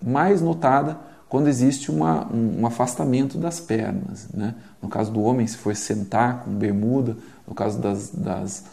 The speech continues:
das mulheres, no andar apressado. Essas pacientes, elas têm, é, uma melhora nesse conforto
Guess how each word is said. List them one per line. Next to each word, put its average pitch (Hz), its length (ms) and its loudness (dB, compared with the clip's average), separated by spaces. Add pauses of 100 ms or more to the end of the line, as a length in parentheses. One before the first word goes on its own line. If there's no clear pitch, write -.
(200)
das 107 180 -2
mulheres, 107 580 2
no 101 260 0
andar 107 420 4
apressado. - 680 -4 (240)
Essas 180 340 0
pacientes, 117 960 -6 (300)
elas 117 320 -4
têm, - 540 -2 (320)
é, 101 280 -8
uma 120 160 -4
melhora 147 600 4
nesse 117 400 -6 (220)
conforto 175 1000 2